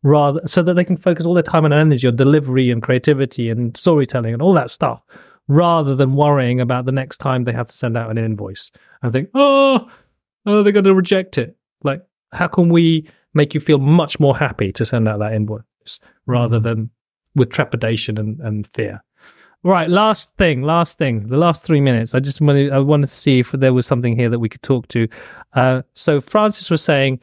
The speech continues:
Speaker 1: she actively wants to get people to think about how they might be happier earning less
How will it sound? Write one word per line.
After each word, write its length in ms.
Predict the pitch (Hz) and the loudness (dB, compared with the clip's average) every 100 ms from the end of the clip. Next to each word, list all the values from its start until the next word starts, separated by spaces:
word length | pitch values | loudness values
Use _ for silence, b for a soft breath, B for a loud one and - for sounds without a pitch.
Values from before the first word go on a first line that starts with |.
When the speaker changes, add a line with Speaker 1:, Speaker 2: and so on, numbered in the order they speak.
| b b b | b b b
Speaker 1:
she 320 | - - 175 - | -6 -2 -2 -2
actively 680 | 214 - - 220 208 202 | -6 -6 -4 -2 0 0
wants 480 | 160 165 165 156 - - | 0 0 0 -2 -12 -8
to 100 | 147 | -4
get 320 | 165 156 _ | -2 -4 _
people 420 | - 139 - 127 - | -4 -4 -2 -6 -4
to 80 | 135 | -6
think 440 | - 151 135 - _ _ _ _ | -2 -2 -2 -10 _ _ _ _
about 460 | 135 123 139 131 - | -2 0 -2 -2 -6
how 300 | - 156 156 | -4 -2 2
they 140 | 156 | 2
might 300 | 147 143 143 | 2 0 0
be 140 | 143 139 | -2 -4
happier 720 | - - 175 - - 143 135 _ _ - | -4 -4 -4 -4 0 2 0 _ _ 0
earning 460 | 175 165 165 151 | 2 2 2 0
less 560 | 147 127 90 - - | 0 -2 -4 -10 -12